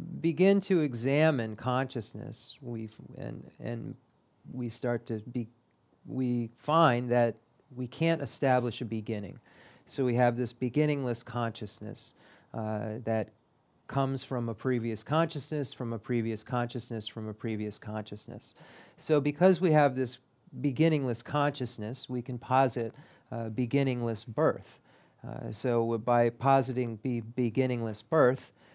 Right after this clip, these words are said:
then we say we have these beginningless mothers and so forth.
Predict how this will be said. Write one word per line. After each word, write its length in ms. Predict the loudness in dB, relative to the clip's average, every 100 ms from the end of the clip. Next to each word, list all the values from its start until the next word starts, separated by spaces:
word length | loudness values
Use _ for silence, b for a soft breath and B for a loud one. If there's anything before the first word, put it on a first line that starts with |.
| b -8
then 600 | -4 0 0 0 -4 -8 -10
we 460 | -6 -2 -2 -4 -8
say 380 | -6 2 4 4
we 180 | 2 2
have 320 | 4 4 0 -12 _ _ -6
these 200 | -6 -2
beginningless 1080 | -2 2 2 2 -2 -4 -4 -6 -10 -14 -18 _ _ _ -20 -18 -18 -16 -8
mothers 760 | -2 4 4 2 -4 -12 -14
and 120 | -12 -10
so 220 | -8 -8
forth. 480 | -8 -10 -10 -14